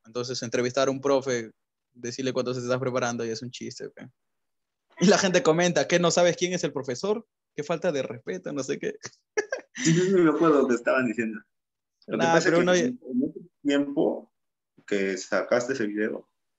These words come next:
Speaker 2: el profesor, eh, comenzó a hacerse viral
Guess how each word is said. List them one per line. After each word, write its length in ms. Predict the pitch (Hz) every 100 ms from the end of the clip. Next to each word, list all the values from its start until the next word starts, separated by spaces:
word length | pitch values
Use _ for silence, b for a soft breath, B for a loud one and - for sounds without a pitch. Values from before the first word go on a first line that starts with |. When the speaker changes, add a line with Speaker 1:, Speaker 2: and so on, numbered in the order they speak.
| _ _ _ _ _
Speaker 2:
el 160 | 104 95
profesor, 560 | 104 104 127 139 139 -
eh, 360 | 95 92 90 87
comenzó 380 | 98 98 101 123
a 20 |
hacerse 800 | 123 123 123 - 117 101 92 87
viral 360 | 92 95 107 123